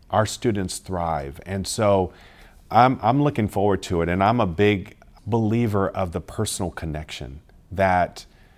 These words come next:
there is something to online learning. There, there is something to virtual learning. But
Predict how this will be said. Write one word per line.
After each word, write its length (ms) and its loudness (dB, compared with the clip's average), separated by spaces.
there 280 4
is 140 2
something 560 0
to 280 -2
online 540 -2
learning. 360 -4
There, 180 -2
there 260 -2
is 120 -4
something 460 -4
to 280 -4
virtual 460 -4
learning. 420 -4
But 260 4